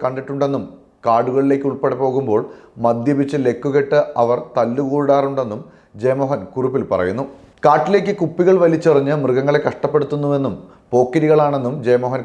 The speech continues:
കടുത്ത ഭാഷയിൽ ആരോപണം ഉന്നയിക്കുന്നുണ്ട്. അങ്ങനെയുള്ളവരുടെ ചിത്രമാണ്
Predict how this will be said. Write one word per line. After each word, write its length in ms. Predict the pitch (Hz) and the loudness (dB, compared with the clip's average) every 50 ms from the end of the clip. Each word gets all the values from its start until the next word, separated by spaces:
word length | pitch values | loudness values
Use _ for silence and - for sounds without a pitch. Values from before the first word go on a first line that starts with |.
| - 131 | 0 0
കടുത്ത 240 | 113 113 - - 135 117 | 0 0 0 -2 -2 0
ഭാഷയിൽ 320 | 131 127 123 - 147 139 - - - - 113 117 | 0 -2 0 0 -2 -2 -2 -2 -6 -4 -2 0
ആരോപണം 420 | 120 127 131 127 127 139 135 110 - - | 0 0 0 -2 -2 -4 -4 -6 -8 -10
ഉന്നയിക്കുന്നുണ്ട്. 580 | 113 117 120 120 117 - 104 90 90 98 113 135 - - - - _ _ _ _ - 139 | -8 -6 -4 -4 -4 -4 -6 -8 -6 -4 -4 -4 -6 -6 -20 -20 _ _ _ _ 0 0
അങ്ങനെയുള്ളവരുടെ 600 | 156 165 185 202 214 208 196 196 196 190 185 185 185 - 170 | 2 2 0 0 0 0 2 2 2 2 2 -2 -2 -4 -6
ചിത്രമാണ് 420 | 143 - 185 170 165 151 131 156 | -4 -2 0 0 2 0 0 0